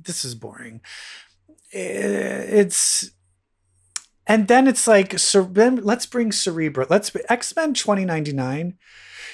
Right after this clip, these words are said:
If you were like, "You know what this horrible book needs? Let's put someone from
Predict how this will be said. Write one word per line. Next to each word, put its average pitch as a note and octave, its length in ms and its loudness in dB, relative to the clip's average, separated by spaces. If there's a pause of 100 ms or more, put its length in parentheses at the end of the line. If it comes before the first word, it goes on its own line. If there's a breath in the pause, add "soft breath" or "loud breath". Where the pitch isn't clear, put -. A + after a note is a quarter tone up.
(140 loud breath)
If G#3 180 2
you B3 140 2
were D4 140 4
like, G3+ 280 4
"You A#3+ 80 -2
know D#4 120 4
what F4+ 240 2
this G#3+ 220 4
horrible F3 500 4
book E3 280 0
needs? D3+ 600 -2 (680 loud breath)
Let's - 200 4
put G4+ 180 2
someone C#4 320 4
from - 220 -2